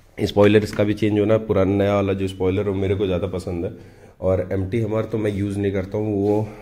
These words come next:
कोई और यूज़ करता है, थोड़ा सा मेरे से size से छोटा है, तो मेरे घर में कोई और यूज़ करता है इसको। और ये Okami मैं जब निकलता हूँ, अ, like, मेरे को vlogging वगैरह नहीं करनी रहती है और मेरे को थोड़ा सा rest चाहिए होता है,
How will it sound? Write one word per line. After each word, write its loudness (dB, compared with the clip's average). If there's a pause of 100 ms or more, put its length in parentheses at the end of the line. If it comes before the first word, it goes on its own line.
(380)
कोई 2
और 4
यूज़ 0
करता -4
है, -2 (1400)
थोड़ा -2
सा -4
मेरे 0
से -10
size -2
से -12
छोटा -4
है, 0 (520)
तो 0
मेरे 0
घर 0
में -6
कोई -2
और 0
यूज़ -4
करता -8
है -4
इसको। -10 (340)
और 0 (500)
ये 2
Okami 4
मैं 0
जब 0 (440)
निकलता 2
हूँ, 2
अ, 2
like, 2
मेरे 4
को -2
vlogging 4
वगैरह 4
नहीं 0
करनी 2
रहती -2
है 2
और 2
मेरे 0
को 2
थोड़ा 0
सा 0
rest 0
चाहिए 2
होता 0
है, 2